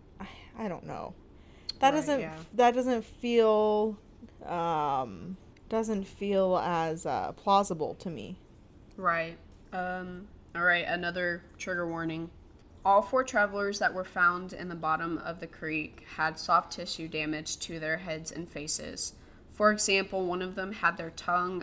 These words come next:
Speaker 2: eyes, and part of their lips, as well as facial
Speaker 1: Oh.
Speaker 2: tissue and a fragment of skull bone, while
Speaker 1: Oh,
Speaker 2: another one,
Speaker 1: man.
Speaker 2: yeah, while another one had their eyes missing.
Speaker 1: So there were two that had her eyes missing?
Speaker 2: Uh,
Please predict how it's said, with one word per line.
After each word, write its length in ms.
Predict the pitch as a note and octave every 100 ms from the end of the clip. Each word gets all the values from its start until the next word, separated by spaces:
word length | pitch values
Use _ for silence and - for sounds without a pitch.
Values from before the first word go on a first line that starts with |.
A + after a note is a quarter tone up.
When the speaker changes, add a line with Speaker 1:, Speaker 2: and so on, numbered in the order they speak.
| -
Speaker 2:
eyes, 380 | E3 E3 D#3+ E3 F3
and 140 | F3+
part 200 | - E3+
of 120 | E3+
their 140 | F3 D#3+
lips, 680 | E3 E3 D#3 - - - - - -
as 220 | F3 F3 F#3
well 300 | F3 F3 E3+
as 260 | E3 E3 -
facial 340 | F3+ F3+ G#3
Speaker 1:
Oh. 40 |
Speaker 2:
tissue 680 | G#3 G3+ G#3 G#3+ G3+ G3+ G3+ - A#3
and 240 | F3 E3+
a 100 | E3
fragment 600 | - - E3+ E3+ F3+ F3+
of 100 | F3
skull 380 | - - E3 D#3+
bone, 400 | E3 D#3 D3+ - - - -
while 280 | F3 F3 F3 E3
Speaker 1:
Oh, 60 | F#3+
Speaker 2:
another 260 | F3 F3+ F#3+
one, 220 | F#3+ F#3
Speaker 1:
man. 400 | F3+ E3+ E3+ E3+ - - - -
Speaker 2:
yeah, 240 | - -
while 360 | F3+ F3 F3 E3+
another 480 | F3 F3+ F3 F#3 F#3
one 360 | E3+ E3 E3+ -
had 200 | E3+ E3
their 200 | E3+ D#3+
eyes 320 | D#3+ D#3+ D#3+ E3
missing. 640 | D#3+ D3 - D3+ C3 - - -
Speaker 1:
So 100 | B3
there 160 | A#3 G#3+
were 120 | G3+
two 240 | - A#3
that 160 | G#3 A3
had 180 | A3+ A#3+
her 80 |
eyes 320 | G3 G3+ B3 B3
missing? 400 | C4 D#4 D#4 D#4 - - - - -
Speaker 2:
Uh, 560 | F3+ F3 F3+ F#3 F#3